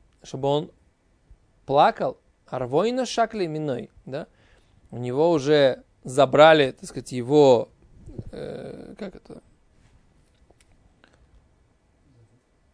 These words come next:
Залог койдем шейхте натло машконо. Раньше, чем он, раньше, чем он согрешил,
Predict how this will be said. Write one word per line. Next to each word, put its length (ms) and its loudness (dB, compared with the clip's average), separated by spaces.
Залог 520 4
койдем 320 6
шейхте 500 2
натло 320 -2
машконо. 560 -6
Раньше, 640 4
чем 500 -2
он, 360 2
раньше, 300 2
чем 160 -4
он 80 -6
согрешил, 720 -2